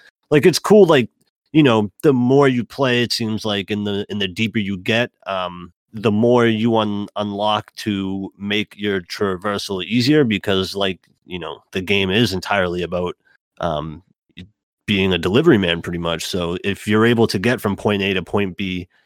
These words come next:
quicker and easier, um, you know, maybe it'll alleviate some of that, um, you know, stress that's,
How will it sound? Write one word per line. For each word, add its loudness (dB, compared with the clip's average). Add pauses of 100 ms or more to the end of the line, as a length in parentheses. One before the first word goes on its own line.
(220)
quicker 4
and -2
easier, -2
um, -6
you -4
know, 0
maybe -2
it'll -4
alleviate -4
some -6
of -6
that, -6
um, -6 (400)
you 4
know, 6
stress 0
that's, -4